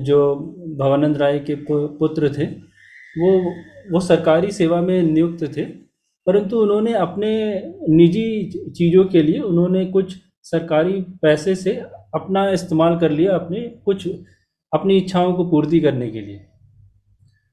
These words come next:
अब जैसे ही इसकी ज्ञान पड़ी, अ,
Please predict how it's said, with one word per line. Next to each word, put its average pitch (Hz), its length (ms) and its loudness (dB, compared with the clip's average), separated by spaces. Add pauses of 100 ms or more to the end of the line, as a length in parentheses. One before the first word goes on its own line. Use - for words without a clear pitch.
(260)
अब 175 240 4 (600)
जैसे 160 360 2
ही 226 220 -2
इसकी 185 440 -4
ज्ञान 160 300 2
पड़ी, 160 440 -2
अ, 131 400 0